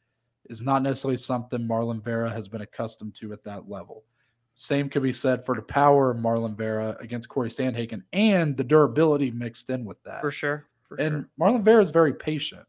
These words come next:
Speaker 1: as well. He's willing to go down in a fight in order to pick his shot later. Did that with Dominick Cruz, I believe, and Frankie Edgar. So I
Speaker 2: Yes.
Speaker 1: think it benefits Marlon Vera, this being a five-round fight,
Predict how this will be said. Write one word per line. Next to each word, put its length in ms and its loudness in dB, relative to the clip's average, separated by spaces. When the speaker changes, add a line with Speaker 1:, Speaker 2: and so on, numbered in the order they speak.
Speaker 1:
as 100 -20
well. 300 -8
He's 200 -6
willing 300 2
to 80 -4
go 160 2
down 300 0
in 80 -4
a 80 -6
fight 380 -6
in 80 -8
order 180 -2
to 80 -6
pick 300 -6
his 140 -2
shot 400 0
later. 400 -4
Did 180 -2
that 160 0
with 120 -6
Dominick 440 -4
Cruz, 380 -4
I 80 -10
believe, 320 -14
and 220 -2
Frankie 380 -12
Edgar. 360 -18
So 140 6
I 60 10
Speaker 2:
Yes. 80 4
Speaker 1:
think 180 4
it 140 8
benefits 480 8
Marlon 320 4
Vera, 240 4
this 160 -2
being 200 -4
a 40 -6
five-round 580 -2
fight, 320 6